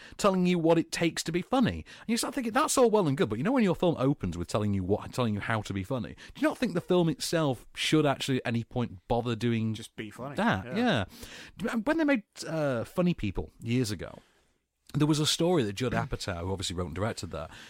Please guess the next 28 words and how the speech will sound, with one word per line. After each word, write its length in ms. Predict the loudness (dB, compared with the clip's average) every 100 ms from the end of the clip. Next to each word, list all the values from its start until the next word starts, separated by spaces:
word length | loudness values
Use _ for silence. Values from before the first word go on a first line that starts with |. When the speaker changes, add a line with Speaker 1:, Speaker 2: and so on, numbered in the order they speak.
| -8
Speaker 1:
sent 580 | -2 2 2 2 0 -4
Adam 240 | 0 0 0
Sandler, 360 | 0 0 0
Jonah 280 | -2 -2 -2
Hill 140 | -2 -4
and 100 | -4
Seth 240 | -6 -4
Rogen 380 | -4 -6 -8 -16 -18 -20 -12
to 180 | 0 2
a 60 | 2
comedy 340 | 2 2 0
club 260 | -6 -12 -8
Speaker 2:
Yeah, 100 | -6
he 60 | -4
did. 180 | -6 -2
Speaker 1:
and 360 | -2 0 0 2
made 260 | 2 2
them 120 | 0 0
actually 280 | -2 -4
perform 420 | -6 -4 -2 -2 -2
their 140 | -2
own 180 | 0 0
Speaker 2:
Yeah. 60 | 0
Speaker 1:
material 420 | 0 -2 -4 -8
for 120 | -8
a 60 | -8
full 220 | -4 -2
set 320 | -2 -2 -2